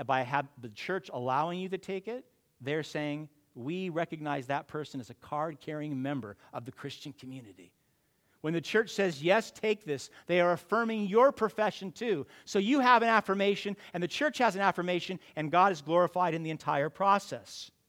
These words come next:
So first, I pray you see that this feast of unleavened bread is a call to remembrance and participation.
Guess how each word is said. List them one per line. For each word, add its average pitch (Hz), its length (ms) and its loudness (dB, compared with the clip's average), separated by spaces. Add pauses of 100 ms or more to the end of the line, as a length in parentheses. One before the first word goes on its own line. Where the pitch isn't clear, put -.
(1600)
So - 160 -8
first, 202 260 -2
I 147 80 2
pray 165 220 -2
you 135 120 -4
see 175 300 -6
that 123 260 -10
this - 440 -8 (200)
feast 214 440 -8
of 135 100 -6
unleavened 151 480 -2
bread 151 300 0
is 120 100 -10
a 127 60 -6
call 170 600 -2 (140)
to 143 120 -6
remembrance 131 880 -4 (760)
and 175 380 0
participation. - 1040 -12